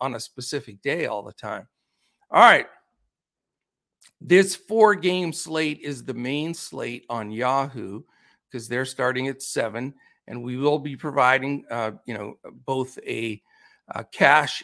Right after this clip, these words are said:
and hybrid, I'm sorry, cash hybrids and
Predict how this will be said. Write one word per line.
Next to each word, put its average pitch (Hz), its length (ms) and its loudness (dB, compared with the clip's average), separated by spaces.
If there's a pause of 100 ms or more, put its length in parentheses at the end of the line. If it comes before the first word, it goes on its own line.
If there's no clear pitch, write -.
(120)
and 131 360 -4 (100)
hybrid, 135 560 0 (440)
I'm 127 160 -8
sorry, 117 340 -4
cash 175 360 -2
hybrids 143 540 2 (320)
and 147 520 -2